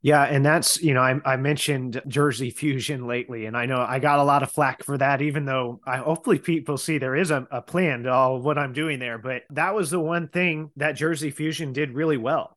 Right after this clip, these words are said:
And just as I mentioned, you can go to their website. There's some stuff that Jersey Fusion bought that I don't trust, but I can go and determine that for myself.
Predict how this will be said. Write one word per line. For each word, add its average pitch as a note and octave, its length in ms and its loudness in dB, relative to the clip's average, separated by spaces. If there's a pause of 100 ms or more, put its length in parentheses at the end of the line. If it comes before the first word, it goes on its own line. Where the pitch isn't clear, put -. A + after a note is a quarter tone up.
And C3+ 440 -6
just D#3 260 -6
as D#3+ 200 2
I D3+ 120 4
mentioned, C#3+ 460 -2
you C3+ 120 -4
can D3 200 -8
go D3+ 120 4
to D#3+ 100 2
their D3 120 2
website. C#3+ 480 0
There's D3+ 220 -2
some F3+ 100 -8
stuff F3 320 0
that D3+ 160 -2
Jersey D3+ 320 -2
Fusion D3 380 -2
bought C#3+ 280 2 (280)
that D3 140 -2
I D#3 120 2
don't F#3 180 -2
trust, - 520 -4
but D3+ 220 0
I D3+ 120 2
can F3 220 -4
go E3 180 0
and D3+ 120 -6
determine D3+ 440 -8
that C#3+ 240 -6
for C#3 100 -10
myself. A#2+ 560 -6